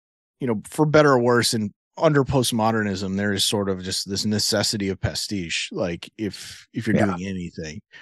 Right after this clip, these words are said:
Speaker 1: Uh, and I think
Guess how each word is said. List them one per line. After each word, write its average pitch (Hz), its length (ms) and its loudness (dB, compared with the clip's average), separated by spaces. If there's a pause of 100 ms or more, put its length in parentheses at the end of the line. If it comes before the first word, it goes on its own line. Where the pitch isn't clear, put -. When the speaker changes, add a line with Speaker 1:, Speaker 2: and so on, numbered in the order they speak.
(400)
Speaker 1:
Uh, 92 460 0 (240)
and 98 520 0 (280)
I 110 140 0
think 101 540 -4